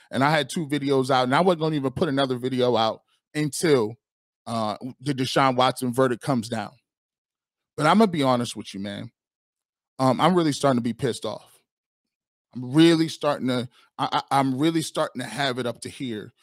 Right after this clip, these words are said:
with this commentary. And, and not only do I feel like I, I, you know, I, I, I should speak to it just to make sure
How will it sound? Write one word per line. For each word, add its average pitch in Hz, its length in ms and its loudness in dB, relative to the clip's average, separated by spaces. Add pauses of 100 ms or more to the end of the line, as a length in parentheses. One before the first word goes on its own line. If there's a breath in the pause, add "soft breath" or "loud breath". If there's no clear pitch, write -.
(180)
with 135 140 -6
this 123 180 -6
commentary. 123 840 -6 (400)
And, 156 180 -2
and 151 160 -2
not 202 200 0
only 190 260 -2
do 147 160 0
I 143 100 2
feel 151 220 -4
like 127 260 -4 (760)
I, 165 240 0
I, 151 120 -16 (120)
you 160 140 -4
know, 135 260 -2
I, 131 440 2 (100)
I, 139 140 -10
I 160 100 -2
should 143 240 -4
speak 185 340 -4
to 143 180 -4
it - 140 -8
just 135 380 -8
to 147 80 -6
make 143 240 -2
sure 147 400 -2